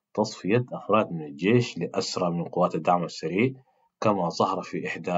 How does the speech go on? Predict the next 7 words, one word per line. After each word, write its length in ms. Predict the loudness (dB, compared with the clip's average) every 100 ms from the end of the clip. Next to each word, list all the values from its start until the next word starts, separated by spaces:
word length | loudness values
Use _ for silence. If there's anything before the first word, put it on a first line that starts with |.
| -2
الفيديوهات 680 | -6 -8 -4 -4 0 -2 -2
التي 280 | -6 -6 -6
انتشرت 520 | -6 -4 2 2 2 -6 _ _ -8
على 220 | -2 0
وسائل 380 | 0 0 0 0
التواصل 440 | -2 0 0 0
الاجتماعي. 600 | -4 -8 -8 -4 -4 -6